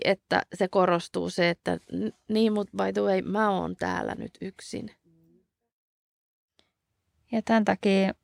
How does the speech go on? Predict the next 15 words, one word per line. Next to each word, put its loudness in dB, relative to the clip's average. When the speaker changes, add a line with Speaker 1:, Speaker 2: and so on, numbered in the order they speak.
Speaker 2:
olisi 6
niinku 0
tosi 0
tärkeetä, 4
että 0
me 2
yritettäisiin 0
aina 4
mahdollistaa 0
se, -2
että 2
se 0
vauva 0
pääsisi -2
mahdollisimman 0